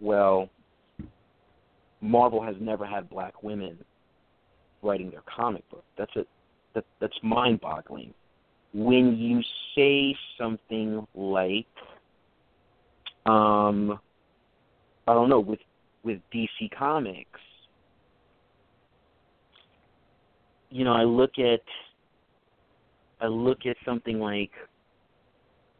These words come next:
I don't know, the, the, the Justice League of America. And since Dwayne McDuffie, I don't know if any writer of color has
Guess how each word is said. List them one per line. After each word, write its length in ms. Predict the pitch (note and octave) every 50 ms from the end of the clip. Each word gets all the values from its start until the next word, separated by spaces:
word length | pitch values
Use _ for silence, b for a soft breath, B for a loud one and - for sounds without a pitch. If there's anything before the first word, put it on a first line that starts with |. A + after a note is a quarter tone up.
| _ -
I 60 | C#3+ C#3+
don't 80 | D3+
know, 80 | E3 D3+
the, 100 | A2+ G#2+ - _ _
the, 140 | - C3+ A#2+ -
the 80 | C3+ B2+ -
Justice 280 | - D3 D3 - D3 - -
League 240 | C3+ C3 B2+ A2
of 120 | B2 G#2+ A2+
America. 560 | A2+ A#2 B2+ C#3 D3 D3+ G#2 G2 - - - - - _ _ _ _ _ _ _ _ _ _ _ _ _ _ _ _ _ _ _ _ _ _
And 560 | - A#2+ A#2+ A#2+ A#2 A2+ A2+ A2+ A2 A2+ G2+ - - _ _ _ _ _ _ _ _ _ _ _ _ _ _ _ _ _ _ _ _ - - -
since 180 | D#3 D3+ C3+ - A#2
Dwayne 340 | G#2+ A#2 A2+ B2 B2+ C3 C3
McDuffie, 840 | A#2+ A2+ G#2+ G2 - A#2+ A#2+ C#3 D#3 - - G2 F#2+ F#2 F2+ F2+ F2+ _ _ -
I 220 | A2 A2+ A2+ B2+
don't 260 | D#3 F3+ D3+ G#3+ G3+ _ _ _ _ -
know 320 | G#3+ G#3+ A2 G#2+ G#2+ G#2+
if 80 | G#2+ - - _ _ _ _ _ _ _ -
any 400 | G#2 G#2+ B2+ D#3 D3+ A#2 F3 - _ _
writer 340 | - G#2 A2 A2 B2+ A#2 G2
of 100 | F#2 -
color 300 | - - C3 F3 C#3+ F#2
has 120 | F#2 F#2+